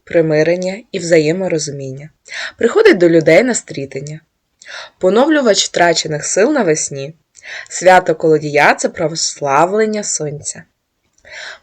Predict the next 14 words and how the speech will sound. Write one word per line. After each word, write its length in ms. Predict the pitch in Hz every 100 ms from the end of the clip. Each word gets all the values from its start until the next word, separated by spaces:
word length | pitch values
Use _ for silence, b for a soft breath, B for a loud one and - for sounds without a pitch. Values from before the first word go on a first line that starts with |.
| -
Масниця, 680 | 214 214 - 214 202 214 214 _
пущення, 640 | 151 160 - 165 165 170
сиропуст, 840 | - 165 151 139 139 165 - - _
Колодій, 640 | - 175 160 151 135 180 _ _
сиропусний 760 | - 175 170 160 254 - 180
тиждень, 500 | 156 156 180 190 190 -
сирна 440 | - 190 196 180
неділя, 600 | 139 127 135 147 202 202 208
бабське 420 | 151 156 156 -
свято, 560 | 131 - 131 156 185 - _ B B B B
загальниця — 800 | 160 175 156 143 156 196 262 277 -
українські 720 | 190 - 156 139 175 - 240
назви 400 | 160 139 165 180
свята. 480 | 175 - 117 -